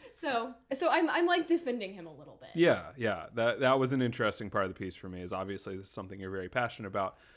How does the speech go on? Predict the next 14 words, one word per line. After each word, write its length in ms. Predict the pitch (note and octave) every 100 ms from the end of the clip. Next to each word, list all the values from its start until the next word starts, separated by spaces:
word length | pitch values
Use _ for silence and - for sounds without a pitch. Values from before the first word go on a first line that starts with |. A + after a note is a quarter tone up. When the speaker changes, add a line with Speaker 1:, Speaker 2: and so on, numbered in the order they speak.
| _ -
Speaker 2:
but 240 | A#2+ A2+ - _ _ _ _ _ _ C3+
you're 160 | C3+
very, 520 | B2 D#3 G3+ G#3 G#3+
uh, 360 | G3+ G3+ G3 G#3
open 280 | C#3+ C3 F#3
to 80 | D#3+
the 140 | E3+ F3
idea 240 | D#3 E3+
that 120 | D#3+ -
hopelessness 480 | A#2 D3 - B2+ C3+
is 100 | B2
a 120 | B2
real 300 | A2+ A2 A2
thing 360 | - A2 F2+